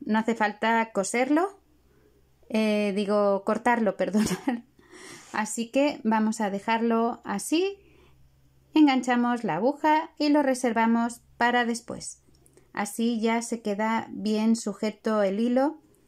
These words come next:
y ya no se mueven tanto los abalorios. Vamos a hacer ahora otra vez cogiendo hilo de bordar de color morado, pero esta vez lo vamos a utilizar lo que es todas las hebras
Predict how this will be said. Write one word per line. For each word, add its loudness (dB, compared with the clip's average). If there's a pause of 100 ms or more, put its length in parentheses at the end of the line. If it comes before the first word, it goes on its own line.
(500)
y 2
ya 0
no 2
se -4
mueven 0
tanto -4
los -6
abalorios. -8 (500)
Vamos 2
a 4
hacer 2
ahora 2 (320)
otra 0
vez 0 (400)
cogiendo 2 (880)
hilo 2
de 4
bordar 0
de -6
color 0 (300)
morado, 2
pero 4
esta 0
vez 2
lo 2
vamos 2
a 0
utilizar -2
lo 0
que -2
es -8 (280)
todas 2
las -4
hebras 0